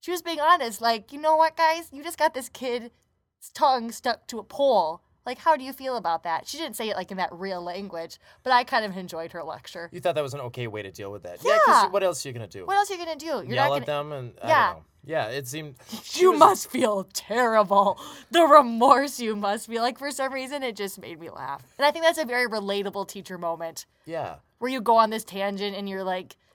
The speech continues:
Speaker 1: trying to get them to, like, care about something that either no one's fessing up to. Like, one time a penguin in my room broke.
Speaker 2: So Catherine has a
Speaker 1: I
Speaker 2: collection
Speaker 1: have
Speaker 2: of penguins
Speaker 1: an
Speaker 2: that people have been,
Speaker 1: excessive
Speaker 2: yeah.
Speaker 1: collection of penguins in my classroom.
Speaker 2: Most of them are gifts, right?
Speaker 1: Yeah,
Speaker 2: At
Speaker 1: all
Speaker 2: this
Speaker 1: the students give me penguins. Like,
Speaker 2: Yeah.
Speaker 1: I never buy a penguin.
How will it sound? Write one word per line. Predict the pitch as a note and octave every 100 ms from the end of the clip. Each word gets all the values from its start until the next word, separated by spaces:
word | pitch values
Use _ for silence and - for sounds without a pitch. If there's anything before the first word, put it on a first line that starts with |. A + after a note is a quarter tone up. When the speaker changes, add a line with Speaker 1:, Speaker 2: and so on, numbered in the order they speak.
| _ _
Speaker 1:
trying | - B3 A3 A3+ G3+
to | G#3
get | F3 G#3+ -
them | G#3 G3
to, | -
like, | F#3 E3+
care | - A3 A3
about | G3+ F#3+ -
something | G3+ F#3+ G3 F#3+ F#3
that | F3 G#3
either | G3+ F#3+
no | G#3 A3+
one's | A3 G#3
fessing | G3+ G3 G#3 F3+
up | -
to. | A#3+
Like, | A#3
one | B3+
time | C4+ B3+
a | G3
penguin | - F3 F#3 G3+
in | G#3
my | G#3
room | G#3+ G#3+ G#3
broke. | G#3 A3 - - _ _ _
Speaker 2:
So | - B2
Catherine | D3+ C3 B2+ A#2
has | A#2 A2 G2+ - -
a |
Speaker 1:
I | B3
Speaker 2:
collection | A3 G#3+
Speaker 1:
have | A3
Speaker 2:
of | A3
penguins | - G#3 G3 F#3+
Speaker 1:
an | B3 A#3
Speaker 2:
that | G#3+
people | A#2+ - C4
have | A#3
been, | A#3
Speaker 1:
excessive | G#3 F#3
Speaker 2:
yeah. |
Speaker 1:
collection | E3+ G3 F3+ - F3
of |
penguins | - D#3+ D3+ D#3+ D#3+
in | E3
my | D#3+
classroom. | - E3 A#3+
Speaker 2:
Most | F#3+ F3+
of | C#3
them | C3+
are | A#2
gifts, | - A#2+ F#2 -
right? | G2+ G#2
Speaker 1:
Yeah, | E4
Speaker 2:
At | C3
Speaker 1:
all | D4
Speaker 2:
this | E4 D#4+
Speaker 1:
the |
students | - C#4+ A3+ F#3
give | A3 G3
me | F3
penguins. | F#3+ F3+ D#3+
Like, | F3
Speaker 2:
Yeah. | G#3
Speaker 1:
I | A#3
never | F#3+ F3+
buy | E3 D#3 D#3
a | D3
penguin. | E3 D#3 C3+ A#2